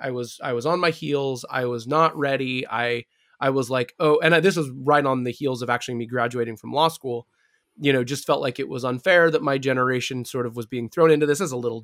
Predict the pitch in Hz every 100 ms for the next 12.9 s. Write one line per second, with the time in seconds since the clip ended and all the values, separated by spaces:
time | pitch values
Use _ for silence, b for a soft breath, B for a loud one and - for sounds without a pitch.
0 | 120 120 113 117 117 113 113 - 120 120
1 | - _ _ _ _ _ - 202 170 160
2 | 151 151 147 - 160 151 139 131 107 110
3 | - 151 156 165 - 165 147 294 143 -
4 | 175 - 226 233 196 147 - 220 - -
5 | 117 113 _ b b b b b 165 190
6 | 165 165 180 160 156 160 151 135 - 165
7 | 151 156 147 143 202 208 175 - 135 139
8 | 123 120 131 131 120 143 139 135 120 -
9 | 139 - - 127 120 120 190 185 156 143
10 | 139 143 123 - - 127 - _ _ _
11 | 156 165 180 - - 156 170 151 156 143
12 | 151 127 131 127 131 - 131 127